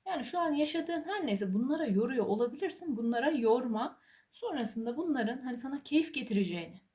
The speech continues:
kalbe mutluluk getireceğini, o endişelerden, o hayat kaygılarından arınacağınızı söyleyelim. Peki böyle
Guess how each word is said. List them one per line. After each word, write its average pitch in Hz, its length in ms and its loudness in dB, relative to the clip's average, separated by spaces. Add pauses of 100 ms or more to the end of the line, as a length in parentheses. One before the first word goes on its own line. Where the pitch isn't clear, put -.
(240)
kalbe 220 320 0
mutluluk 247 520 -2
getireceğini, 190 720 -2 (500)
o 254 80 -4
endişelerden, 240 720 0
o 208 180 -2
hayat 277 280 -4
kaygılarından 202 920 0 (160)
arınacağınızı 208 1040 2 (140)
söyleyelim. - 420 -16 (4000)
Peki 240 600 -4
böyle 226 520 -2